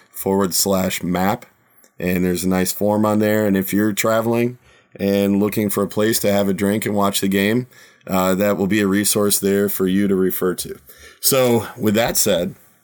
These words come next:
tonight I am turning the table a little bit.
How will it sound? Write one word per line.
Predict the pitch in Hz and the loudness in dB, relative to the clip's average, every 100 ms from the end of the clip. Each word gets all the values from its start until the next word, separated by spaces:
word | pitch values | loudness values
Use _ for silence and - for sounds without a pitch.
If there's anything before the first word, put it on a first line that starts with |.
| _ _ _ _ - - | _ _ _ _ -20 -10
tonight | - 110 104 98 95 95 - | -2 0 2 2 2 -2 -6
I | 98 104 | -2 0
am | 110 107 101 95 - - - - _ _ _ | 2 2 2 0 -4 -18 -20 -20 _ _ _
turning | - 151 170 170 | -2 0 2 2
the | 151 | 2
table | - 131 123 104 85 | 2 2 2 2 2
a | |
little | 85 87 | 2 0
bit. | 78 90 | 0 -4